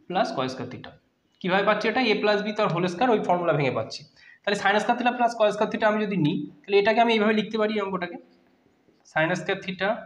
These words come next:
plus cos square theta plus two sin theta cos theta is equal to one। এটার মান তো আমরা একই ফর্মুলার সাহায্যে পেয়ে যাচ্ছি, তাহলে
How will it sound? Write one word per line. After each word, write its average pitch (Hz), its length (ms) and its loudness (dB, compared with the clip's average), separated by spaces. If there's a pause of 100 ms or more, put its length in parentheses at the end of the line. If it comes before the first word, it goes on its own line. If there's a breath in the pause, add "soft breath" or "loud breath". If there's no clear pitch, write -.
(680)
plus 156 260 0
cos 147 200 0
square 185 240 -6
theta 190 240 -6 (800)
plus 175 200 2 (140)
two 226 120 -6 (100)
sin 196 180 0 (120)
theta 202 260 0 (1120)
cos 156 160 -4 (120)
theta - 240 -16 (460)
is 151 120 -10
equal 156 220 -4
to 147 40 -6 (100)
one। 151 100 -6 (380 loud breath)
এটার 214 180 4
মান 233 120 8
তো 240 100 4
আমরা 226 100 6 (100)
একই 214 200 2
ফর্মুলার 214 260 2
সাহায্যে 208 240 2
পেয়ে 147 140 2
যাচ্ছি, 127 180 -4
তাহলে 165 160 -4